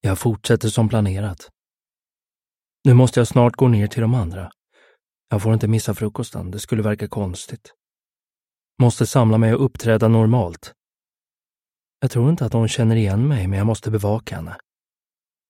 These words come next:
Om jag märker något konstigt så får jag ta itu med henne. Så som jag gjorde med hennes bror.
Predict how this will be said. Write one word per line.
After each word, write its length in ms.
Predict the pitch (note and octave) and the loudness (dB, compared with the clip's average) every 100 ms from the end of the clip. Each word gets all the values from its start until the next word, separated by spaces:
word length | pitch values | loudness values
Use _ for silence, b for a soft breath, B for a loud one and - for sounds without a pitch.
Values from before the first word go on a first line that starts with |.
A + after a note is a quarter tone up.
| _ B | _ B
Om 240 | B - B2 | B 2 6
jag 120 | D#3 | 6
märker 360 | B2+ A2+ - A#2 | 6 4 2 0
något 160 | A2+ | 0
konstigt 640 | - D3+ G#2 G2 - B2 - | 0 0 2 -2 -4 -6 -6
så 80 | |
får 140 | A#2+ A2+ | -2 0
jag 100 | A2 | 2
ta 120 | A#2 | 0
itu 240 | A2 B2 | 0 -2
med 160 | C3 F#2 | -2 -4
henne. 260 | E2+ - - _ _ _ _ _ _ | -10 -18 -20 _ _ _ _ _ _
Så 200 | - A2+ | -2 -2
som 160 | G#2+ A#2 | 2 4
jag 100 | A#2 | 4
gjorde 240 | B2 G2+ | 4 2
med 120 | G2 G2+ | 0 0
hennes 220 | G2 G2 | -2 -2
bror. 380 | C3 G2+ F2 | -4 -4 -10